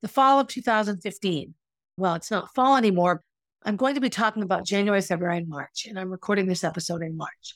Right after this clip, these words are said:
So I'm going to be talking about the time period that I'm reliving now seven years later. And I have to be honest, every year I get to a day that has a significant memory, and I fight with myself, and I cry,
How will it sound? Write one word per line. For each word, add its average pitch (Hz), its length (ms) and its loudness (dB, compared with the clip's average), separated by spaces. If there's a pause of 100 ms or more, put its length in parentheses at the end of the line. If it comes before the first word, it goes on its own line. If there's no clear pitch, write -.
(260)
So - 160 -4
I'm 220 80 2
going 226 180 2
to 208 60 0
be 202 100 0
talking 262 460 0
about 180 460 0
the - 80 -20 (100)
time 247 240 -2
period 170 460 0 (380)
that 208 60 0
I'm 196 120 4
reliving 240 500 4
now 170 200 2
seven 175 420 0
years 156 180 -10
later. 160 360 -6 (680)
And 220 140 2
I 226 60 4
have 240 280 0
to 240 80 2
be 196 140 2
honest, 196 420 0 (160)
every 220 540 2
year 175 500 0 (300)
I 185 120 -6
get 180 240 -2
to 240 160 0
a 220 40 4
day 196 300 4
that 175 120 0
has 185 220 -2
a 180 40 -4
significant 185 580 -4
memory, 165 460 -6 (360)
and 190 160 0
I 190 340 0
fight - 360 -2
with 247 100 0
myself, 220 500 2
and 196 80 -2
I 175 100 0
cry, 202 680 2